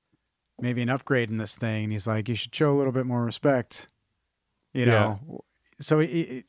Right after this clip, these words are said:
Speaker 1: you know,
Speaker 2: The
Speaker 1: I, I'm
Speaker 2: producer's always bullying him and turning it around to make,
Speaker 1: Yeah.
Speaker 2: to, to, to be, like, in charge,
Speaker 1: Yeah.
Speaker 2: to be, you know, squashing any, any type of, uh,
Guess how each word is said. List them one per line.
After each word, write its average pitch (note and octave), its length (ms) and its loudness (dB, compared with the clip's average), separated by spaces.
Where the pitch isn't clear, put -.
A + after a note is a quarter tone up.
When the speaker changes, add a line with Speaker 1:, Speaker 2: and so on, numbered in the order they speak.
Speaker 1:
you E3 120 -2
know, D3 100 4
Speaker 2:
The C#3+ 200 2
Speaker 1:
I, D#3+ 40 0
I'm D#3+ 40 0
Speaker 2:
producer's D#3+ 540 4
always B2+ 480 2
bullying A#2+ 360 2
him A#2 120 0
and A#2 80 -4
turning B2 280 0
it A#2 100 0
around A#2 380 2
to A#2 60 -2
make, A#2 180 0
Speaker 1:
Yeah. C3 360 2
Speaker 2:
to, C3 220 -2
to, B2 280 0
to C#3+ 120 -4
be, C3 360 0
like, A#2 360 -4
in D3 160 2
charge, A#2 460 0
Speaker 1:
Yeah. C3 120 2
Speaker 2:
to G2+ 120 -8
be, B2 200 0
you B2 160 -2
know, G#2+ 240 -4
squashing D3 640 2
any, C3+ 500 0
any C3+ 260 0
type C3 300 0
of, A#2+ 260 -2
uh, A#2 300 0